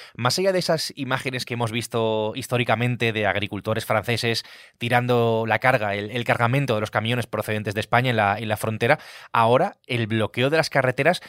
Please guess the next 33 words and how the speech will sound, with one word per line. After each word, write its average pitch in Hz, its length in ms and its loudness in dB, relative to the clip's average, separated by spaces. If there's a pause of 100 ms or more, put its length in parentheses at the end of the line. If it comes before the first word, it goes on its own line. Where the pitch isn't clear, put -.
(300)
Entiendo 139 300 -2
que 135 100 0
puede 151 280 2
afectarnos 143 480 0
directamente, 139 720 0
no 110 80 -4
obstante, 113 500 -2
exportamos 110 720 0
desde 107 180 -8
España 113 420 0
a 90 120 -12
toda 117 240 0
Europa 120 420 2 (380)
y, 92 640 -8
y, 113 100 -10
bueno, 113 180 -6
pues 110 140 -6
para 90 220 -2
ir 98 100 -4
por 110 140 -2
carretera 110 400 0
hay 127 80 4
que 113 120 -2
pasar - 460 0
necesariamente 117 800 0
por 113 160 0
Francia, 151 400 0 (340)
con 123 160 0
lo 117 80 2
cual 143 300 2
la 120 180 -4
situación 127 480 -2
actual 180 400 4